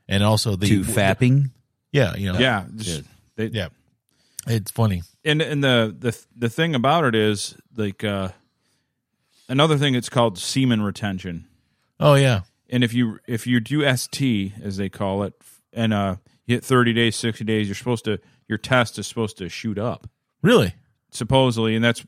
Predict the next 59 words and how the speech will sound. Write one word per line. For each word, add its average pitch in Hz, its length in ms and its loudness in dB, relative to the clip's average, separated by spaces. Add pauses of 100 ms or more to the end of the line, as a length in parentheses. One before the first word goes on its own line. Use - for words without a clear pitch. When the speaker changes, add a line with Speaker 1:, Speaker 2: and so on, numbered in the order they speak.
(420)
Speaker 3:
remember 220 200 4
the 160 60 0
old 151 240 2
school, 143 400 2
like, 123 240 2
wives' 113 380 0
tale 117 200 2
about 110 200 0
boxers? 107 480 0
They 110 80 2
wouldn't 107 320 -2
let 107 260 -2
them, 101 180 -4
uh, 98 220 -4
screw 104 320 -8
women, 98 480 -2
like, 90 180 -6 (440)
back 95 200 -4
when 95 100 -6
Rocky 95 240 -2
Speaker 2:
Yeah, 151 180 2
'cause 143 140 4
it 139 40 6
Speaker 3:
Marciano 135 40 6
Speaker 2:
makes 135 220 4
your, 127 80 4 (100)
it 123 120 0
keeps 123 220 0
your 113 80 4
testosterone 107 760 2
levels 78 280 0
up. 67 200 -6
Speaker 3:
Yeah, 73 120 0
Speaker 2:
Yeah. 85 140 0 (240)
Speaker 3:
but 147 140 2
the, 143 200 0
the 156 140 0
reality 156 560 4
is 120 160 2
why 123 140 4
they 117 100 2
didn't 123 180 0
want 123 160 2
them 117 80 2
to 104 60 0
do 113 160 2
it 117 80 4
is 104 140 0
'cause 110 160 -2
they, 110 220 0 (120)
because 117 320 -2
they're 127 140 2
worried 127 240 4
about 107 200 -4
what 107 120 -8
goes 113 200 -4
along 110 360 -2
with 113 300 -2
it. 87 140 -8